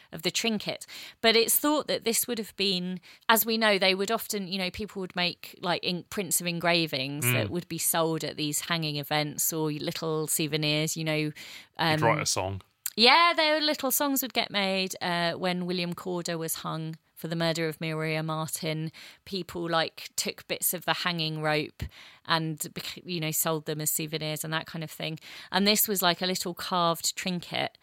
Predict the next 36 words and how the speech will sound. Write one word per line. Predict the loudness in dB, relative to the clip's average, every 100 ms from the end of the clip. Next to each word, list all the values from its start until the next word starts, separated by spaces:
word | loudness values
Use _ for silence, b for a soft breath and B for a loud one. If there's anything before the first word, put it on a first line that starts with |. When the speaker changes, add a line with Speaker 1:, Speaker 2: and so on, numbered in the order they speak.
| b
Speaker 1:
marked | 0 2 2 2
with | -6 -4
the |
date | 0 2 2 -4
of |
the | -6 -2
hanging | -2 -2 -4 -6 _ 0
that | 0 4
came | 4 6
up | 4 2
for | -2 0
auction | 0 -2 -4 -4 -4 -6 b b b
in | -2
twenty | 0 0 0 -4
twenty | -4 -2 -2 -2 -4 -6 b b
and | 2
was | 4
sold | 4 6 4 0
for | -2
over | 0 0 -2
two | 0 0 2
thousand | 2 2 0
pounds | -4 -2 -2 0 2
Speaker 2:
Wow. | 4 4 0 -6 -8
Speaker 1:
to | -4
a | -2
private | 4 4 2
collector. | -2 -2 -2 -6 -8 -12 -16
Speaker 2:
Mm, | -20 -20 -20
it's | _
gone | 0 0
in | 0
a | -6 -8
sinister | -6 -4 -4 -6
cabinet | -2 -2 -2 -8
somewhere. | -8 -8 -10